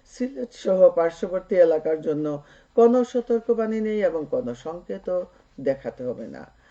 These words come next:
আজ সিলেটে সূর্যোদয় হয়েছে ছয়টা ঊনচল্লিশ মিনিটে এবং সূর্য অস্ত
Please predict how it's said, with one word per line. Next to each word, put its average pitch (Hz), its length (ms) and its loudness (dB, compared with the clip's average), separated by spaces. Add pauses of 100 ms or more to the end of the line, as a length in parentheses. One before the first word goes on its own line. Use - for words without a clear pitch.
(260)
আজ 151 280 -4 (220)
সিলেটে 160 560 -4
সূর্যোদয় 185 680 -10
হয়েছে 185 280 -10 (120)
ছয়টা 117 360 -10
ঊনচল্লিশ 156 800 -8
মিনিটে 208 380 -4 (480)
এবং 214 320 0
সূর্য 214 380 -8 (300)
অস্ত - 340 -4